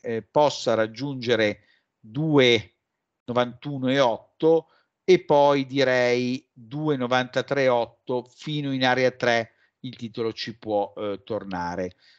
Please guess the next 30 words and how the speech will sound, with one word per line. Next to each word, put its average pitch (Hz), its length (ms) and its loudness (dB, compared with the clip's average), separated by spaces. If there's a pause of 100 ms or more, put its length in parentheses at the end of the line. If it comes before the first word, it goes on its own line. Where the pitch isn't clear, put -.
(180)
Ehm, 123 1000 -2
vedrei 156 720 4
con 156 320 -10
timore 143 580 -2
la 127 140 0
parità 131 320 -2
della 107 140 -2
media 117 200 -6
mobile 113 280 -4
a 107 40 0
cinquanta, 107 960 -4 (320)
due 143 260 0
settantanove 131 840 -4
sei, 120 680 2 (220)
a 127 120 -6
quel 147 240 -2
punto 135 340 -8
si 131 160 -6
ritornerebbe 123 560 -2
a 113 40 -2
due 127 180 -4
settantadue 127 640 -2
otto, 113 360 0
considerato 110 640 -2
che 110 120 -10
la 104 80 -6
media 110 200 -6
mobile 113 280 -2
a 110 40 0
cento 95 500 -12